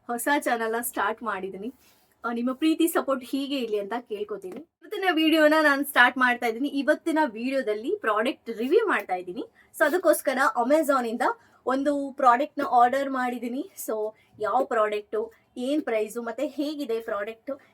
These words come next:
ಎಲ್ಲನೂ ಇವತ್ತು ನಾನು ನಿಮಗೆ ತಿಳಿಸ್ಕೊಡ್ತೀನಿ. ವಿಡಿಯೋನ ಕೊನೆವರೆಗೆ ನೋಡಿ. ಹಾಗೆ ಇನ್ನೂ ನನ್ನ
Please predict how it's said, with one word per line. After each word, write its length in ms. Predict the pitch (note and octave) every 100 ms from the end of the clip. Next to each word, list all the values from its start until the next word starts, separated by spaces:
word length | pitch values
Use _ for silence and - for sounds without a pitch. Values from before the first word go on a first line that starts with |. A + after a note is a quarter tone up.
| -
ಎಲ್ಲನೂ 320 | A3 C4 C4+
ಇವತ್ತು 280 | B3 A#3 A#3+
ನಾನು 280 | G#3 G#3+ A3+
ನಿಮಗೆ 280 | G#3+ G#3+
ತಿಳಿಸ್ಕೊಡ್ತೀನಿ. 640 | C#4 F4+ F#4 - B3+ A#3 C#4
ವಿಡಿಯೋನ 460 | B3+ C#4+ C#4 C4
ಕೊನೆವರೆಗೆ 500 | B3+ A#3+ A#3+ A3+ A#3
ನೋಡಿ. 280 | A#3 A3+ A#3 - _ _ _ -
ಹಾಗೆ 300 | E4+ G4 D4 D4
ಇನ್ನೂ 340 | D4+ D4+ F4+
ನನ್ನ 180 | E4+